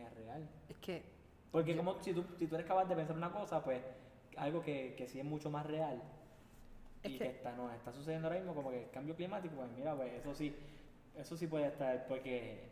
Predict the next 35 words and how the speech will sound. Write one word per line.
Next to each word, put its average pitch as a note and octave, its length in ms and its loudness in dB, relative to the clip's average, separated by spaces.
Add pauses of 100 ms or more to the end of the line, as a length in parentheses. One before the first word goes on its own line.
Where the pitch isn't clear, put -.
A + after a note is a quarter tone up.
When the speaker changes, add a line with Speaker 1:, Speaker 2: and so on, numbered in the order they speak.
(120)
Speaker 1:
ese C3+ 200 -2
año C#3+ 240 0
que, C3 340 0
dos B2+ 100 -2
mil B2+ 140 -2
diecisiete, C3+ 280 -4
que C3 120 -4
fue B2 500 0
huracán A#2 360 -6
Irma, C#3 200 -2
María, C3 360 0
pues, B2 140 -2
ese C3 160 -8
año C#3 120 -4
también C3+ 280 -4
hubieron B2+ 240 -2
un B2+ 60 -8
par B2 160 2
de B2 100 0
huracanes B2 360 -2
súper A#2+ 180 -12
fuertes. D#3 460 -2 (680)
Y C3+ 120 -4
los B2+ 140 -2
que A#2+ 340 -2
nos B2+ 160 -6
tocó C3+ 160 -6
a A#2+ 40 -6
nosotros C3 260 -2
fueron C3+ 200 -4
esos C3+ 240 -4
dos. F3+ 220 4 (500)
Pero C3 200 6
ahora C#3 360 6
con C#3 140 -2